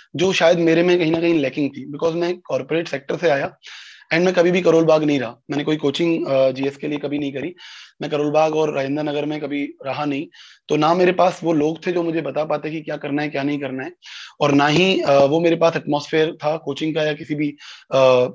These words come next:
educational institution का। तो उसकी वजह से शायद मुझे time लगा अपनी मंजिल तक पहुंचने में। तो जो पांच अटेम्प्ट थे उनमें different अगर मैंने किया तो हर अटेम्प्ट में मैंने सीखा अपनी गलतियों से कि पिछली बार मैंने क्या गलत किया था,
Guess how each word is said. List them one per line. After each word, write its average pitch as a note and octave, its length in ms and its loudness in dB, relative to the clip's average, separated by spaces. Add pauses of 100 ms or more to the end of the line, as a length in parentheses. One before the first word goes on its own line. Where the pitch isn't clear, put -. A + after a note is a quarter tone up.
(100)
educational D3+ 400 -2
institution D3 480 -2
का। D3 220 -6 (460)
तो E3+ 80 2
उसकी E3 220 -2
वजह G3+ 160 2
से G#3 120 0
शायद G3 200 2
मुझे F#3+ 160 0
time F3 320 2
लगा E3 220 2
अपनी F3+ 200 -2
मंजिल D3 280 -2
तक E3 80 -4
पहुंचने C3+ 480 -10
में। A#2+ 120 -12 (520)
तो - 280 -2 (140)
जो F3 160 2
पांच F3+ 340 0
अटेम्प्ट F#3 280 0
थे G#3 40 4
उनमें G3 440 2 (140)
different E3+ 440 0
अगर F#3+ 160 4
मैंने F#3 200 0
किया F#3 180 0
तो F#3 80 -6
हर D#3 240 0
अटेम्प्ट E3 320 -6
में F3+ 80 -6
मैंने F3+ 180 -4
सीखा C3 380 -10 (340)
अपनी E3 220 2
गलतियों C#3 360 2
से A#2+ 120 -10 (360)
कि E3 100 0
पिछली E3 300 -2
बार E3+ 140 6
मैंने E3+ 180 2
क्या E3+ 380 0
गलत D3+ 340 0
किया D3+ 140 0
था, - 240 -8